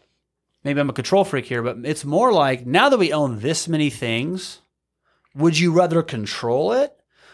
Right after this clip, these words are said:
or would you just hire out? And I, I, you know, I, I use a pie example of sharing the pie. There's nothing wrong with sharing the pie, but if you have the ability to control as many pieces of the pie as possible with different lanes, that's what we've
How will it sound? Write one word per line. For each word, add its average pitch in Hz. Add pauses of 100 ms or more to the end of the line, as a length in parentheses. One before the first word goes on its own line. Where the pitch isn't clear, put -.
(140)
or 160
would 160
you 160
just 147
hire 143
out? 113
And 135
I, 117
I, 120
you 147
know, 113
I, 123
I 113
use 170
a 139
pie 165
example 120
of 110
sharing 131
the 107
pie. 131
There's 127
nothing 196
wrong 151
with 120
sharing 143
the 110
pie, 165
but 120 (380)
if 156
you 247
have 220
the 165
ability 151
to 131
control 135
as 117
many 139
pieces 123
of -
the 117
pie 123
as 110
possible 156 (220)
with 151
different 147
lanes, 131 (440)
that's 165
what 156
we've 131